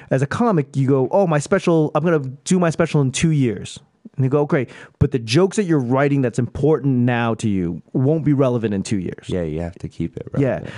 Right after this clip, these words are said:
Speaker 1: So every nine months, I'm keeping relevant, but I go, "Here, here's some shit that happened nine months ago." Is it one of the five bits that are good? No, but it's like, it's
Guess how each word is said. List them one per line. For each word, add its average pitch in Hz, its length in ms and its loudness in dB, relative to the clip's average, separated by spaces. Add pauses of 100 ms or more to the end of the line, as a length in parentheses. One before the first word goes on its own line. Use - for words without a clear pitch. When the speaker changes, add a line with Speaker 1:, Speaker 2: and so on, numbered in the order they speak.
Speaker 1:
So 143 180 2
every 202 240 2
nine 170 300 2
months, 139 300 2
I'm 127 120 0
keeping 151 540 0
relevant, 131 760 2
but 131 140 0
I 131 60 2
go, 131 200 2
"Here, 143 420 2 (240)
here's 226 220 2
some 190 100 2
shit 175 380 0
that 156 120 4
happened 147 320 2
nine 131 200 2
months 127 220 0
ago." 120 200 0
Is 160 160 2
it 170 100 2
one 160 260 2
of 135 180 0
the 131 100 2
five 127 560 -2
bits 135 300 0
that 117 140 0
are 113 220 0
good? 139 360 2
No, 143 360 2
but 117 360 -2
it's 131 220 -2
like, 113 160 -2
it's 127 160 -4